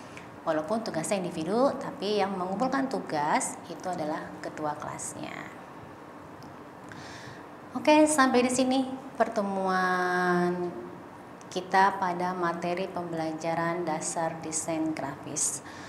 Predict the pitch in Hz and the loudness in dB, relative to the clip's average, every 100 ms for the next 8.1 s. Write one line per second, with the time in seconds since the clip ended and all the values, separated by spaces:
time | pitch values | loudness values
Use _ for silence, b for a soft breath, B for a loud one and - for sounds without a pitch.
0 | B B - 185 180 180 190 190 190 180 | B B 2 4 4 2 0 0 0 0
1 | 170 170 - 170 165 170 175 202 240 247 | 2 -2 -4 -4 0 4 6 8 6 2
2 | - - - - - 170 175 180 175 190 | -4 -10 -14 -14 -12 -8 0 2 4 2
3 | 185 185 185 185 180 185 185 180 175 160 | 2 0 -2 -2 -2 0 0 0 0 -2
4 | - 170 175 202 226 240 240 - - - | 2 2 4 4 2 0 -4 -8 -12 -14
5 | - - - - 185 - 190 190 190 185 | -16 -16 -14 -8 -4 -2 0 2 2 0
6 | 185 185 - - - - - - - 185 | -4 -10 -12 -14 -16 -16 -16 -12 -6 -2
7 | 185 185 185 185 185 185 185 196 202 202 | -2 -2 -2 -2 0 0 2 4 4 4
8 | - | 2